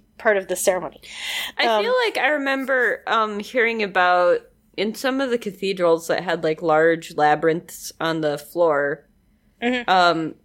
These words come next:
Speaker 2: so for those who haven't seen these, it's basically like a big maze, but it's not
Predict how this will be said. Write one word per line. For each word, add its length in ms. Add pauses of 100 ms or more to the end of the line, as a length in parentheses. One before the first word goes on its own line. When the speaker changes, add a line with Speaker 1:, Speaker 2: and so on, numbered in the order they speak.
(180)
Speaker 2:
so 340
for 260
those 440 (560)
who 100
haven't 400 (480)
seen 260
these, 280
it's 380 (280)
basically 500
like 200
a 60
big 380 (280)
maze, 840
but 220
it's 200
not 380